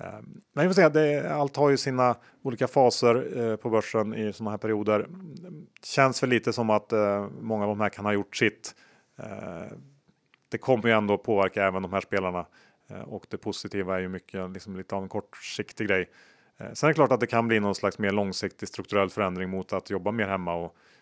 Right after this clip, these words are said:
minska på, på resan också där. Vi får se. Men, eh, eh, du har tittat på, på lite bolag man ska, eh, fundera på ändå, eh, som har rasat mycket.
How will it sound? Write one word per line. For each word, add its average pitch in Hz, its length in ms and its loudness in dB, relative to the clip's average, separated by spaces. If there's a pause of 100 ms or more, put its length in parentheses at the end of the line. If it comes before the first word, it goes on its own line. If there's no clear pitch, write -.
(120)
minska 98 420 -6
på, 101 240 -2
på 92 540 -4 (100)
resan 98 320 -8
också 98 320 -4
där. 95 200 -2 (480)
Vi 160 80 4
får 139 40 -4
se. 135 200 6
Men, 170 240 6
eh, 170 80 8 (600)
eh, 139 260 -8
du 143 120 2
har 175 140 8
tittat 170 320 0
på, 156 140 2
på 156 120 -2
lite 143 160 0
bolag 135 260 4
man 131 140 2
ska, 131 420 4
eh, 120 280 -4
fundera 165 520 6
på 113 300 6 (220)
ändå, 110 320 0
eh, 101 380 -4 (140)
som 131 200 0
har 131 60 6
rasat 135 280 6
mycket. 131 360 2